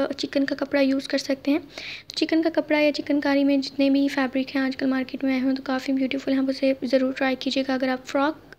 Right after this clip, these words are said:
बनाना चाहते हैं long frock, तो काफ़ी trending है चिकनकारी में जो long frocks हैं, उनके design काफ़ी आजकल trending है। तो इस तरह से भी designing कर सकते हैं आप।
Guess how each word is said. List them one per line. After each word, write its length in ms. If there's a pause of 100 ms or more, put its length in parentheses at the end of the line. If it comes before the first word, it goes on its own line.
बनाना 320
चाहते 320
हैं 100
long 340
frock, 320 (440)
तो 60
काफ़ी 240
trending 480
है 220
चिकनकारी 540
में 140
जो 100
long 240
frocks 360
हैं, 80
उनके 640
design 320
काफ़ी 300
आजकल 280
trending 440
है। 140 (640)
तो 80
इस 120
तरह 160
से 100
भी 100
designing 380
कर 120
सकते 300
हैं 100
आप। 380